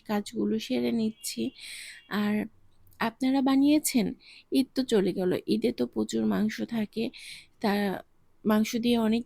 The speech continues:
কিছুই করা হয়, টিকিয়া, কাবাব, কাচ্চি, বিরিয়ানি। তো আপনারা কে কী করেছেন অবশ্যই কিন্তু কমেন্টে জানাবেন। ভিডিওটা যখন দেখবেন অবশ্যই কমেন্ট করে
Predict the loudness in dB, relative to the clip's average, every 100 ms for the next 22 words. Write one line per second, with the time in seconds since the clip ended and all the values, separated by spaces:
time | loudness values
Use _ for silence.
0 | -2 0 0 2 2 2 2 0 -2 -2
1 | -6 -6 0 2 4 2 -2 _ -20 -20
2 | _ -4 0 0 0 -2 -4 -8 -4 -2
3 | -4 -6 -2 -2 0 2 4 4 2 2
4 | 0 -2 -8 -20 -20 -20 -2 0 2 0
5 | -4 -2 0 0 0 2 2 0 2 2
6 | 2 0 -4 -6 -2 0 2 2 4 4
7 | 4 2 0 0 2 4 2 0 0 -2
8 | -2 -4 -8 -10 -14 -16 -2 2 4 4
9 | 4 2 0 0 0 0 0 0 0 0
10 | 0 2 2 2 0 0 0 2 4 2
11 | 2 0